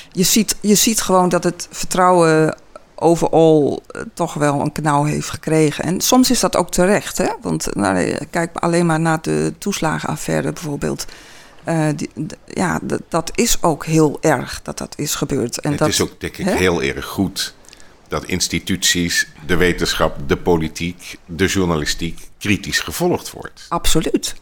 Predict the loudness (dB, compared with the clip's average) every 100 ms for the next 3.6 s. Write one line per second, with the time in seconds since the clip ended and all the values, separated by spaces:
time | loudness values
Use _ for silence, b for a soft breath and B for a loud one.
0 | -12 -8 -4 2 4 4 -2 -8 -10 -6
1 | -4 -6 -8 -4 -4 -4 -6 -6 -2 -2
2 | -2 -6 -2 0 2 0 2 2 2 0
3 | -2 -4 0 0 0